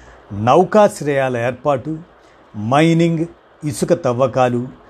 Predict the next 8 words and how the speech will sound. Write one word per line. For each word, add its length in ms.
పర్యాటక 540
ప్రాంతాల 640
అభివృద్ధి 500
పేరుతోనూ 720
తీరాల్లో 760
విచ్చలవిడి 640
కార్యకలాపాలు 920
సాగుతున్నాయి. 720